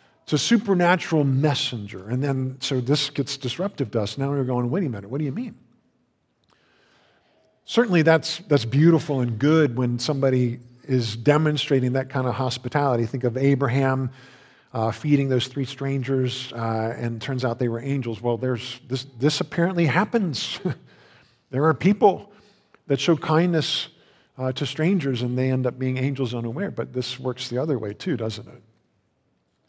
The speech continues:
This is what's disruptive about this. That means that there's the possibility, right, that the people that you and I have ignored or snubbed might have been God's messengers, God,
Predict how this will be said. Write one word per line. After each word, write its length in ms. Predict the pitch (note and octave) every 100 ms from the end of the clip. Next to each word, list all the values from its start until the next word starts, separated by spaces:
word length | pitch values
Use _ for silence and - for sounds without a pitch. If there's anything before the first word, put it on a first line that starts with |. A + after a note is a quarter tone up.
| -
This 160 | A2
is 80 | A2+
what's 180 | G2+ -
disruptive 540 | - - A2 - F#2
about 240 | E2 E2 -
this. 280 | D#2+ - -
That 120 | G#2+
means 340 | A2+ G#2+ G#2
that 120 | G#2+ G#2+
there's 240 | G#2 G2+
the 60 | A2+
possibility, 640 | - G#2 - G#2+ C3 G2+
right, 240 | F2+ F2+ F#2
that 140 | G#2
the 80 | G2
people 400 | - B2 C#3 B2
that 140 | G#2
you 200 | F#2+ A2+
and 100 | G#2
I 200 | G2 A#2
have 160 | A2 F2+
ignored 520 | E2 F2 G2 B2+ C#3 _ _ _ _ _ _ _ _ _ _ _ _ _ _ _ _ _
or 100 | -
snubbed 560 | - - F#2+ G#2+ C#3+ - _ _ _ _ _ _ _ _ _ _ _ _ _ _ _ -
might 200 | G#2 B2
have 100 | A#2
been 300 | G#2+ F2+ F2 _ _ _ _ _ _ _ _ _ _ _ _
God's 280 | F#2 G#2+ G#2
messengers, 800 | G#2 - C3 A#2+ D#3+ D#3+ - -
God, 280 | G2+ G#2+